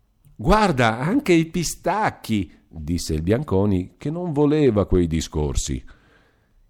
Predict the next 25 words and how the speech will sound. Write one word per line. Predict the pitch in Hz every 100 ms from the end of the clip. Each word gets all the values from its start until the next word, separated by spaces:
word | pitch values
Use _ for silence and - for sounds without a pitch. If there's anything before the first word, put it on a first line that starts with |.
| _
"Che | - 147
lei | 190 196 196 156
sia | - 160 151
andata | 151 147 151 156 156 143 131
più | 156 143
volte | 127 156 175 -
da | 127 131
lui | 156 185 151 127
in | 127
via | 156 151
Velasca." | 143 139 160 180 - 127 113 95 _ _ _ _ _ _ _ -
"Guarda, | 92 131 233 214 117 117 101 92 -
anche | 202 208
un | 180
chiodo | - 226 226
di | 170 160
garofani." | 151 202 214 - 120 107 78 - _ _ _ _ _ _ _ _ _
"Pare | 208 185 147 147
poi | 151 175 147 127 139 143
che | 160 160
non | 175 165
si | - 170
intendessero | 170 175 185 190 202 - 151 135 135
sul | 131 - 151 147 -
conto, | 180 147 120 110 - 113 113